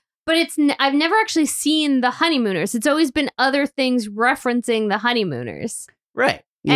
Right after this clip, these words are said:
Speaker 1: And, and it, it's, like, one of those things where, yeah, if I didn't know the background, I wouldn't even have known who these characters were, like, like,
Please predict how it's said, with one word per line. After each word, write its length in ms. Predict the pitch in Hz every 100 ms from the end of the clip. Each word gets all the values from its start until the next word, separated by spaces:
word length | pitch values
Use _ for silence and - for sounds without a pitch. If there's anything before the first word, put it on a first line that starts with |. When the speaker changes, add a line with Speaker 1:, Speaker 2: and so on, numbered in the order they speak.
| 262
Speaker 1:
And, 100 | 254 -
and 260 | 269 262 262
it, 220 | 247 -
it's, 300 | - 254 -
like, 300 | 285 233 240 -
one 180 | 262
of 120 | 277 269
those 360 | 262 247 - -
things 400 | 311 302 269 233
where, 380 | 240 226 214 180
yeah, 300 | 226 262 220
if 80 | -
I 80 | 262
didn't 420 | 254 320 277 226
know 280 | 254 254 240
the 100 | 220
background, 920 | 226 214 233 240 202 185 175 185 208
I 80 | 214
wouldn't 240 | 233 254
even 240 | 247 226 214
have 140 | 190
known 840 | 208 214 208 208 190 190 190 208 _ _ _ -
who 160 | 320
these 240 | 277 269 -
characters 580 | 311 285 277 285 240
were, 600 | 233 311 311 262 226 233 - _ _ _ _
like, 340 | - 240 226 -
like, 240 | - 233